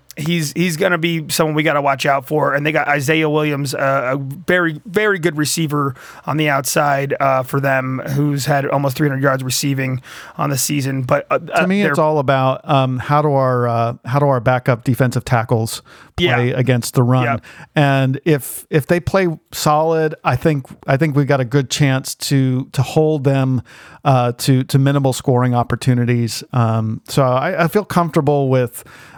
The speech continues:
Speaker 2: uh, with less than ten points from, uh, from Illinois on the day. Um, if we can hold the run,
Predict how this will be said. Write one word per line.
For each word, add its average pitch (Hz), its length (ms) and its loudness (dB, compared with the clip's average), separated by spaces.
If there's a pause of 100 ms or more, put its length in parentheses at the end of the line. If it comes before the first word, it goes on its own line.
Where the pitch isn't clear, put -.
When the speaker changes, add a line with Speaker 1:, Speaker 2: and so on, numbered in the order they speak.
(140)
Speaker 2:
uh, 117 360 2
with 135 180 2
less 139 200 0
than 131 120 0
ten 127 200 2
points 120 360 0
from, 120 480 0
uh, 117 320 2
from 123 240 0
Illinois 117 600 2 (480)
on 123 180 4
the 120 80 2
day. 117 580 0 (100)
Um, 117 420 2
if 139 240 2
we 139 120 4
can 147 160 2
hold 135 240 2
the 147 80 2
run, 117 340 2